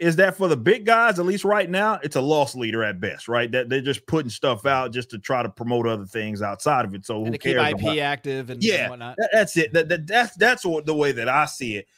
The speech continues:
Speaker 1: Uh, so it was a new experience for them, um, and it was a better one, um, at least according. I think there's a reason why you see as, see they're as passionate as what it is that they are. It's because of things like that. Where we, we actually care about the property.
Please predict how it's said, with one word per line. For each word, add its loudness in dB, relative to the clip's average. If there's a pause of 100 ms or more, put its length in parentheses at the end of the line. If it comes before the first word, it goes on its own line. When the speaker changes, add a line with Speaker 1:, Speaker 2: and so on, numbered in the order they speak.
(300)
Speaker 1:
Uh, 4
so 4
it 4
was 0
a 0
new 0
experience 0
for -8
them, -4 (360)
um, -2 (160)
and 0
it 2
was 0
a -2
better 2
one, -8 (180)
um, -6
at -6
least -2
according. 0
I 0
think -4
there's 0
a 0
reason 0
why 2
you -4
see -6
as, -6 (360)
see -6
they're 0
as -8
passionate -4
as -8
what -2
it -8
is -6
that -12
they -8
are. -4
It's -10
because -4
of -10
things -8
like -4
that. -6
Where -10
we, -4 (440)
we 6
actually 2
care 0
about 2
the -4
property. 2